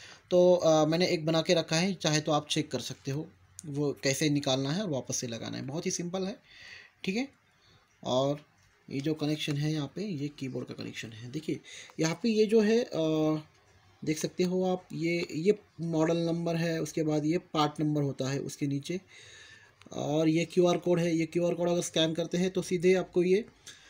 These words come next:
अ, जहाँ पर भी ये, अ, अवेलेबल है कीबोर्ड, वहाँ पे ये आपको लेके जाएगा, ठीक है। तो सेम ऐसे ही अगर आपको ये, अ, टच पैड अगर आपको चेंज करना है तो यहाँ पे ये पार्ट नंबर लिखा, लिखा हुआ है, तो ये पार्ट नंबर से आप भी आप,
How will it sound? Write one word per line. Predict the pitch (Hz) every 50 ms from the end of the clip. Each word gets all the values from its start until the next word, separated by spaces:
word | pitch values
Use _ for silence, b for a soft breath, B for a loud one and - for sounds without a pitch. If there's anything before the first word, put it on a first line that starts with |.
| B B B B
अ, | - 147 147 147
जहाँ | 143 139 143 147 156 151
पर | 185 180
भी | 175 170 196 196
ये, | 196 190 185 175 175 - -
अ, | 113 139 139 135 - -
अवेलेबल | 135 147 156 160 175 180 175 165 170 160 185
है | 180 175
कीबोर्ड, | 160 - 175 160 156 170 165 160
वहाँ | 151 151 147 151 151 -
पे | 170 165
ये | 160
आपको | 156 151 151 - - 180 226 247 B B B B B B B -
लेके | 131 143 143 147 151 151 151 147
जाएगा, | 139 127 120 113 117 113 110 110 117 - _ _ _ _ - -
ठीक | 175 185
है। | 233 269 - _ b b b b b b b b b
तो | - 165
सेम | 160 - 185 180 180 185 - -
ऐसे | 151 156 151 185
ही | 180 180 196 208
अगर | - 165 165 165
आपको | 165 160 - - 175 165 165 165
ये, | 156 151 156 160 156 156 151 147 135
अ, | 139 139 139 139 135 -
टच | 147 147 143
पैड | - 180 165 160
अगर | 160 156 160 160
आपको | 156 156 - 156 156 156 151 B B B B B B B B _ -
चेंज | - 151 151 151 147
करना | 160 156 147 160 156
है | 156 165 165
तो | - 170
यहाँ | 156 151 147 147 143 -
पे | 151
ये | 151 147 160
पार्ट | 156 - 143 139 139 -
नंबर | 151 147 143 143 139
लिखा, | 135 135 135 - 156 - 127
लिखा | 131 139 135 147
हुआ | 139 123 127 127 135
है, | 147
तो | 151 156
ये | 143 143
पार्ट | 147 - 139 139 135 -
नंबर | 147 143 143 143 139
से | 139 - 151
आप | 143 139
भी | 135 139 147 170
आप, | 165 170 185 -